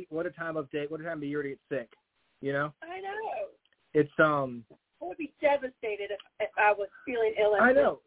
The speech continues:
Speaker 2: the celebration.
Speaker 1: I know, 'cause it's something you look forward to every year. Every, you know, we count down the days for National Green Roof Day, and, um, of course, it is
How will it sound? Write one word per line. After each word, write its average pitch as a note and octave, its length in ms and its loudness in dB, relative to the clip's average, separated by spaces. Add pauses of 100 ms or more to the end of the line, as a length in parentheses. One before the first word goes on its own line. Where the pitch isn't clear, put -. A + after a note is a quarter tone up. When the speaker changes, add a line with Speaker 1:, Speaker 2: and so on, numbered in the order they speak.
Speaker 2:
the G3+ 160 -14
celebration. G#3 640 -10 (240)
Speaker 1:
I G#3 80 -8
know, B3+ 160 4
'cause - 200 -4 (120)
it's - 200 0
something B3 200 0
you A3 80 2
look G3 140 4
forward F#3 340 4
to E3+ 220 -2 (360)
every D#3+ 360 2
year. A#2 220 -16 (360)
Every, F3+ 500 4
you D#3+ 100 -8
know, E3 180 -6 (1300)
we D3+ 100 2
count F#3+ 320 4
down F3+ 200 6
the F3 60 -2
days D#3+ 480 -4 (600)
for E3 80 -8
National E3+ 380 -6
Green D#3 300 -8
Roof D3+ 280 -6
Day, D3+ 340 -4 (300)
and, D#3 360 -2
um, C#3 460 -2 (320)
of D#3+ 80 -8
course, F#3+ 260 6
it F3+ 80 4
is F3+ 140 8